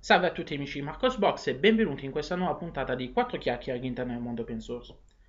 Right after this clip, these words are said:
La puntata di quest'oggi è una puntata, eh, dedicata ai consigli per la lettura.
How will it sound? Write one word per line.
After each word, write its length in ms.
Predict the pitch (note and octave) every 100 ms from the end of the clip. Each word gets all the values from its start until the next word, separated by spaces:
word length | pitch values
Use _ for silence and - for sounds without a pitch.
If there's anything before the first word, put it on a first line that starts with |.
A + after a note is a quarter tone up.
| - _ - _
La 80 | F#3
puntata 340 | A#3 B3 A3+
di 120 | E3+
quest'oggi 600 | G#3+ G3+ G#3+ G#3 - D#3
è 40 | D#3
una 260 | D3 D3
puntata, 840 | - E3 D3+ D#3+ C#3 C#3+ C3+ C3 - - -
eh, 260 | B2+ B2+
dedicata 500 | B2+ C#3+ D3 D3 C#3
ai 120 | C3+
consigli 420 | C3+ D3 - C#3 C3
per 140 | C3
la 60 | C3
lettura. 520 | C3 C3 B2 -